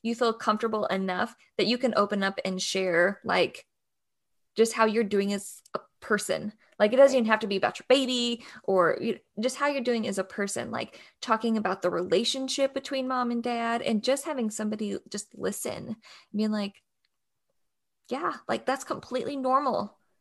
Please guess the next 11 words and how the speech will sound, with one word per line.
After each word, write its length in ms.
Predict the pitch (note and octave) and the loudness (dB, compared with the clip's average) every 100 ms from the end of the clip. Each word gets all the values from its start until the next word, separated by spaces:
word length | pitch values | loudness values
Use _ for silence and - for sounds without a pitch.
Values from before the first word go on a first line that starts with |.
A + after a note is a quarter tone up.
| - | -2
And, 120 | B3+ | 2
like, 160 | C4 B3+ | 2 2
just 200 | A3 G3+ | 0 0
normalizing 1300 | G3 G#3 A#3 B3+ C#4 C4+ G#3+ G3+ F#3+ F#3+ D#3+ F#3 G3 _ _ _ | 2 4 6 6 6 2 2 4 4 2 -2 -6 -10 _ _ _
postpartum. 640 | A3 G3+ - F3+ E3+ - A3 | -4 -4 0 0 0 -6 -4
I 80 | G#3+ | -4
love 340 | G#3 A3+ A#3+ | -2 2 2
normalizing 600 | A#3+ G#3+ G3+ G3 G3 F#3+ | 2 0 0 -2 -4 -2
when 120 | G#3+ A3+ | -2 -4
they're 100 | B3 | -4
like, 160 | B3+ | -8